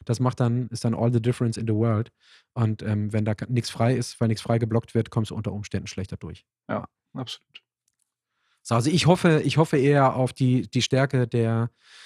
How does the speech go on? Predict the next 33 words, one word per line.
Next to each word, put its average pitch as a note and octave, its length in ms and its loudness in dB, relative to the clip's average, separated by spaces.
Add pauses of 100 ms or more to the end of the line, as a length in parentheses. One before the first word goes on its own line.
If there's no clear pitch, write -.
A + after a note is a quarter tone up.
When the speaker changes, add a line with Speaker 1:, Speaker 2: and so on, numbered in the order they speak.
(300)
Speaker 1:
der C3 100 4
Passspielzüge. D#3 880 4
Du - 120 -2
hattest, B2 300 0
wir A#2+ 80 4
hatten A#2 100 -2
vorhin B2+ 240 0
diesen, A#2+ 480 0
äh, A2 240 0
Athletic-Artikel, B2+ 720 -2
um A#2+ 80 0
den B2+ 120 2
nochmal B2 200 0
zu - 80 -8
sagen, A#2 220 0
Passing C3 260 -2
Yards A#2+ 220 -2
per A#2+ 160 -2
Game, B2 320 0
Mike A#2+ 260 0
White A#2 220 2
dreihundertvier A#2+ 720 0
zu A#2+ 220 -2
Zach A2 200 -2
Wilson, A#2+ 600 -2
äh, A2+ 80 -4
knapp - 260 -2
hundertsiebzig. B2+ 640 -2
Das A2+ 140 -4
ist - 80 -6
ein A#2 160 -4
deutlicher A#2 420 2
Unterschied. A2+ 460 -4